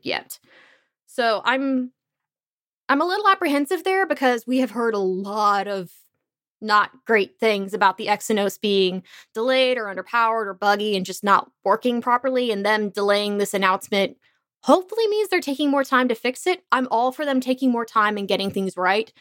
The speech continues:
but considering we're this far along and I'm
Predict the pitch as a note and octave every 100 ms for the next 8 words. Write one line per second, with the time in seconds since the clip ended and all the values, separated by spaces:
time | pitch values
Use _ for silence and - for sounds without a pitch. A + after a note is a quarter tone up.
0 | _ _ _ _ - F#3+ A3 G#3 - C#4
1 | B3 C4+ B3+ A#3+ A3 A3 - A3+ G#3+ G3+
2 | G3 G3 F#3 F#3